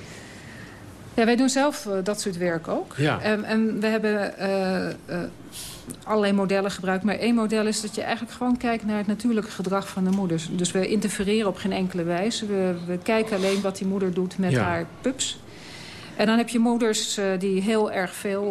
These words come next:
Speaker 1: of juist heel erg weinig zorg geven. En
Speaker 2: Ja.
Speaker 1: dan zijn wij geïnteresseerd wat er met die kinderen gebeurt.
Speaker 2: Dat vond ik ook erg interessant
Speaker 1: Ja,
Speaker 2: om
Speaker 1: nou,
Speaker 2: te lezen.
Speaker 1: dan
Speaker 2: Ja.
Speaker 1: laat je ze opgroeien en dan blijkt dat ze totaal verschillend zijn. Vooral in dat zeepaardje waar we
Speaker 2: Ja.
Speaker 1: hebben gekeken.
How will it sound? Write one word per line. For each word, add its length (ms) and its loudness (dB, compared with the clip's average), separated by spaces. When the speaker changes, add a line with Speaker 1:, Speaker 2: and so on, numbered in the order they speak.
Speaker 1:
of 200 -2
juist 280 0
heel 160 0
erg 140 -2
weinig 400 -2
zorg 580 -4
geven. 600 -2
En 320 0
Speaker 2:
Ja. 220 2
Speaker 1:
dan 120 0
zijn 180 2
wij 180 2
geïnteresseerd 560 -4
wat 160 -2
er 80 -2
met 140 0
die 100 -4
kinderen 400 2
gebeurt. 420 -2
Speaker 2:
Dat 160 -8
vond 140 0
ik 100 0
ook 140 2
erg 240 2
interessant 480 2
Speaker 1:
Ja, 80 2
Speaker 2:
om 60 2
Speaker 1:
nou, 140 2
Speaker 2:
te 80 4
lezen. 200 2
Speaker 1:
dan 340 -12
Speaker 2:
Ja. 60 2
Speaker 1:
laat 240 2
je 60 -2
ze 140 -2
opgroeien 640 2
en 100 2
dan 140 4
blijkt 300 2
dat 160 -6
ze 120 -6
totaal 580 2
verschillend 500 -2
zijn. 280 0
Vooral 280 0
in 140 2
dat 160 -2
zeepaardje 720 0
waar 220 -2
we 60 2
Speaker 2:
Ja. 60 4
Speaker 1:
hebben 180 2
gekeken. 440 -2